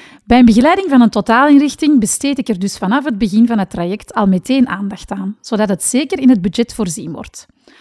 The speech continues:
Om te bekijken hoe we onze compacte ruimtes het beste voorzien van gordijnen of andere systemen,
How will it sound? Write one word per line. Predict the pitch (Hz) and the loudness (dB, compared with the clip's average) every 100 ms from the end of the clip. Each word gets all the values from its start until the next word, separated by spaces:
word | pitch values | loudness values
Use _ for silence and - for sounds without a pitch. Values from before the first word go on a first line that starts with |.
| _ _ _ | _ _ _
Om | 262 233 | 0 2
te | 220 | 0
bekijken | 196 190 185 285 339 | -4 -4 -4 -2 -2
hoe | 220 294 | 0 -2
we | |
onze | 311 240 - _ _ | -2 -4 -6 _ _
compacte | 214 175 294 - 226 | -10 -4 -4 -4 -4
ruimtes | 202 196 202 | -2 -2 -4
het | 185 165 | -10 -4
beste | 262 - 247 | -4 -2 -4
voorzien | 190 170 220 214 | -6 -2 0 0
van | 185 170 | -2 -6
gordijnen | 170 165 208 185 175 | -6 -4 -2 -2 -4
of | 277 | -10
andere | - 233 294 | -2 0 0
systemen, | - 302 - 294 311 330 | -4 -6 -4 -4 -4 -4